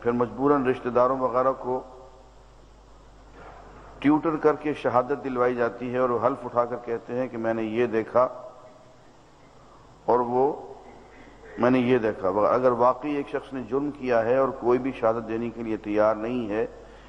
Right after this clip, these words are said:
اس کے باوجود کہ بہت سے لوگوں نے اسے دیکھا کہ ایسے شخص کے لیے جھوٹی شہادت پیش کرنا جائز ہے یا نہیں۔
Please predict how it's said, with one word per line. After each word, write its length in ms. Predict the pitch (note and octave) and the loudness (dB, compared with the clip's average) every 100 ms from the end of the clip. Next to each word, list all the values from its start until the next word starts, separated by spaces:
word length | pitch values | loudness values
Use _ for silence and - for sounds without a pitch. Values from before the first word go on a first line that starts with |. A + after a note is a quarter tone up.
| - | -8
اس 140 | - C#3 | -6 -2
کے 100 | B2+ | 0
باوجود 440 | A#2 B2 B2+ C#3 | 4 2 0 -6
کہ 80 | C3 | -6
بہت 180 | A2+ B2 | 0 0
سے 100 | B2+ | 0
لوگوں 220 | A#2+ A#2+ | -6 -4
نے 80 | B2 | -4
اسے 180 | A#2+ A#2 | -6 -8
دیکھا 300 | A2 A2+ B2+ | -8 -4 -4
کہ 140 | B2 | -2
ایسے 240 | A#2+ A2+ A2+ | 0 0 -2
شخص 180 | A#2+ A2+ | -6 -4
کے 60 | A#2+ | -6
لیے 100 | A2+ | -4
جھوٹی 280 | G#2 A2 | -4 -4
شہادت 360 | B2 A#2 A2+ A2 | 0 2 2 0
پیش 200 | A2 G#2+ | -6 -6
کرنا 220 | A2+ A#2 | -4 -4
جائز 320 | A2+ G#2+ A2 | 0 0 0
ہے 180 | G#2+ A2 | 0 0
یا 140 | A#2 G#2 | 0 0
نہیں۔ 220 | F#2+ | -2